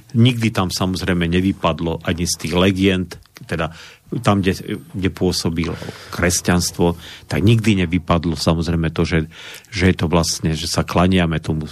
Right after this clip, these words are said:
pri-, e, narodenému spasiteľovi. Tak to samozrejme tam stále teda nejako je. Možno, že aj v strede, alebo, alebo teda v tom príbehu to stále samozrejme zostalo, no.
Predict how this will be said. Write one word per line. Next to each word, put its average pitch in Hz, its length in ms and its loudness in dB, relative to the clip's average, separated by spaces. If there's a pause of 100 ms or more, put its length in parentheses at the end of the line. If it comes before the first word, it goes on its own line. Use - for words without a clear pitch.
(180)
pri-, 90 240 0
e, 95 160 2 (300)
narodenému 92 680 2
spasiteľovi. 71 800 -4
Tak - 260 -6
to - 60 -12
samozrejme 73 440 -4
tam 71 220 -6 (220)
stále 85 500 0
teda 71 320 -8 (100)
nejako 73 540 -6
je. 82 240 2 (580)
Možno, 76 280 -4
že 73 180 0
aj 69 40 -4
v - 60 -4
strede, 95 380 2
alebo, 80 400 -2
alebo 120 240 2
teda 107 240 -2
v 82 100 -8
tom 87 140 -2
príbehu 87 380 0
to 82 100 -8
stále 82 320 -2
samozrejme 78 540 -4
zostalo, 69 540 -6
no. 71 200 -12